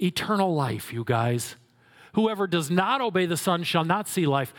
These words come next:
but the wrath of God remains on him." The wrath of God is upon sin, but sin doesn't need to remain upon me. If I will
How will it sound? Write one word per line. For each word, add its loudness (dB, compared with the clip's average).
but 0
the 0
wrath 0
of -4
God 0
remains 0
on 0
him." -4
The 0
wrath -2
of -2
God 0
is -2
upon -2
sin, -2
but -2
sin -2
doesn't -2
need -2
to -6
remain 0
upon -2
me. -2
If 2
I 2
will 0